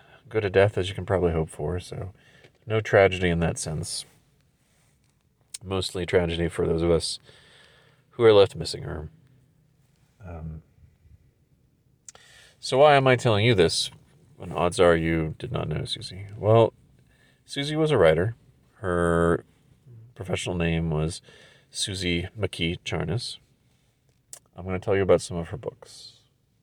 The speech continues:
She had about a thirty-year career, I think. Her most well-known book,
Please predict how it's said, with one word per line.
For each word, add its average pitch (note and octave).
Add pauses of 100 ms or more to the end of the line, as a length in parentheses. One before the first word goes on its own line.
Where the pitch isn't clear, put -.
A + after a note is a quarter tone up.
(140)
She -
had D#2+
about E2
a D#2
thirty-year F2
career, D#2
I E2
think. - (1600)
Her A2
most A2+
well-known A2+
book, F2+